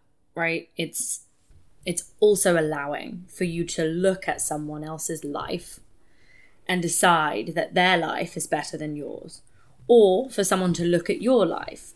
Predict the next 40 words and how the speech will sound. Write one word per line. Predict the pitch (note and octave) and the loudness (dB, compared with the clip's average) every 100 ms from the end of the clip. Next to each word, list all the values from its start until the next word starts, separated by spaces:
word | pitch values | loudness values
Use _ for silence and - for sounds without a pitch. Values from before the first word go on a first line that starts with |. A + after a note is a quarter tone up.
| - | -4
and | F3+ F3 | -2 2
decide | F3+ F3 E3 D#3+ | 2 4 2 0
that | D#3 - D#3 | -4 -10 -4
they | F3 F3 | 0 0
have | E3 D#3+ D#3+ D#3+ D#3 | -2 -4 -4 -4 -6
free | - G#3 C#4+ D4 | -8 2 4 4
reign | C#4 D#4+ G#3 D#3 F3 - - - | 4 4 4 0 -10 -12 -20 -16
to | - A#3+ | -6 -6
comment | A#3 - B3 F3 - - | -6 -2 0 0 -2 -8
on | E3 D#3+ | -6 -8
your | D#3 D3+ | -6 -4
life | D#3 D3 - - - - | -4 -4 -6 -10 -10 -4
and | E3+ E3 D#3+ D#3+ D#3+ - - - | -2 0 -2 -6 -12 -18 -20 -12
tell | - A3 G#3+ | 4 6 6
you | E3 D#3 D3+ | 2 -4 -4
why | E3 F3+ | 0 0
you're | F3+ | 0
not | F3+ F#3 - | -2 -4 -2
good | F#3+ | -2
enough | F3+ D3 D#3+ - - | 0 -4 -6 -8 -4
or | E3 D#3+ | -4 -2
why | F3 F3+ F3+ | -4 -2 0
you | F3 F3 E3 F3 E3+ | -2 -4 -6 -4 0
are | E3+ E3 E3 E3 - - - - | 0 0 0 -2 -8 -20 -20 -4
doing | G#3+ G#3 F#3+ | 2 2 2
things | - G3 F#3+ | 0 0 0
incorrectly | F#3 F3 F#3+ G3 - - E3 C3+ | 0 -2 2 2 2 0 -4 -2
or | C3 | -2
why | D#3 D#3 | -2 -2
you're | E3 F3+ | 0 -2
wrong | F3 G#3+ F#3+ | 2 2 2
or | |
they | E3+ F3 | 0 0
believe | G3+ G#3+ B3+ A#3 | 0 0 0 0
that | |
you're | F3+ E3+ | 0 -2
wrong | D#3 D#3+ D3+ | -2 -4 -4
or | D#3 E3 | -6 -4
that | F#3+ | -4
you | D#3+ F#3 F#3+ | -4 -6 -4